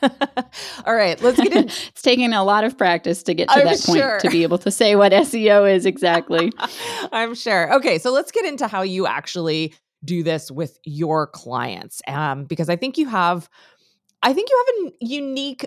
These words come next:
Speaker 1: approach, and I think that it's gonna be very, very appealing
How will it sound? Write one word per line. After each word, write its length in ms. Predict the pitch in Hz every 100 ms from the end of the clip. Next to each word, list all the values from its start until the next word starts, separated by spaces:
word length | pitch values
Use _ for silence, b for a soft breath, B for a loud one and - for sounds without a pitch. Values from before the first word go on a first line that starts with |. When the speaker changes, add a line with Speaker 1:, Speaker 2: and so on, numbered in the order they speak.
| -
Speaker 1:
approach, 680 | 208 - 214 180 143 147 - -
and 100 | 160
I 140 | 180
think 200 | 208 240
that 100 | 320
it's 160 | 339 -
gonna 140 | 320
be 140 | 330 269
very, 560 | 165 170 180 190 196
very 680 | 160 135 160 147 151 156 160
appealing 800 | 170 - 160 143 135 175 240